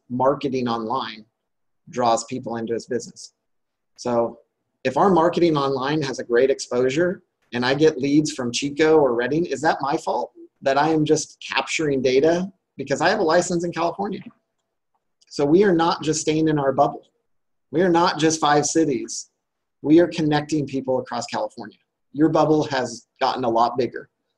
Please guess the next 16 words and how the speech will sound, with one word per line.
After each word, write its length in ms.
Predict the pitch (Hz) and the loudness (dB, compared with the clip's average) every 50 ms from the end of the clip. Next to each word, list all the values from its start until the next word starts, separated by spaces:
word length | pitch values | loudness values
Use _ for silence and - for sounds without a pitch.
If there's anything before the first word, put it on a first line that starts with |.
| _ _ _ _ _ _ _ | _ _ _ _ _ _ _
So 100 | - 127 | -8 -4
just 200 | 131 135 - 143 | -4 -2 0 2
know 160 | 143 143 147 | 4 4 4
that, 240 | 143 147 143 - - | 4 2 0 0 -2
and 100 | 120 127 | -4 -4
your 120 | 127 123 | -2 -2
mindset 480 | 131 139 151 165 165 151 - 143 - - | 0 2 2 2 0 0 -2 -4 -4 -4
needs 220 | 127 123 113 - - | -6 -8 -8 -8 -10
to 80 | 131 | -8
be 120 | - 127 120 | -6 -2 -2
like 220 | 120 117 113 - | 0 0 -2 -2
that 160 | - 110 107 - - | -2 -4 -4 -4 -2
too, 180 | - 208 214 165 | 0 2 2 2
because 280 | 143 135 - 127 120 | 2 0 -4 -4 -2
that's 260 | 117 143 143 143 - - | 0 0 0 0 0 0
where 220 | 143 139 135 135 | 2 2 2 0